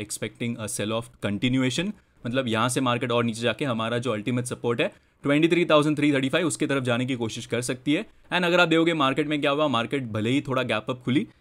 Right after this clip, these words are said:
but open is equal to high candle, यहाँ पे सपोर्ट ब्रेक किया, मतलब प्रीवियस डे लोज ब्रेक किया।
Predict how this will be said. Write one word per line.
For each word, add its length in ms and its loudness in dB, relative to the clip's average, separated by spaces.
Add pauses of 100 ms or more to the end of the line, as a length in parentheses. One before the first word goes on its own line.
(200)
but 140 6
open 320 0
is 120 0
equal 160 0
to 80 0
high 320 0
candle, 320 0
यहाँ 260 -4
पे 120 -8
सपोर्ट 400 -4
ब्रेक 320 -4
किया, 200 -4
मतलब 380 -6
प्रीवियस 400 -4
डे 80 -4
लोज 300 -4
ब्रेक 240 -4
किया। 220 -2